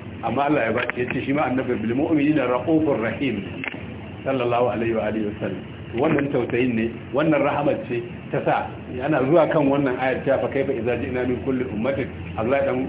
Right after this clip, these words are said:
Mas'ud ya ce kawai ina daga kai da ya ce mun ya ishe ka, sai daga hawaye ne yake tsatsowa daga idanunsa sallallahu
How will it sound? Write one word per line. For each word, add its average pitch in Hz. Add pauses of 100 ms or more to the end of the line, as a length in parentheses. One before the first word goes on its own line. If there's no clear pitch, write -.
Mas'ud 123
ya 123
ce 135
kawai 135
ina 131
daga 135
kai 139
da 117
ya 120
ce 139
mun 123
ya 135
ishe 127
ka, 143 (280)
sai 120
daga 127
hawaye 117
ne 110
yake 110
tsatsowa 117
daga 101 (440)
idanunsa 117
sallallahu 107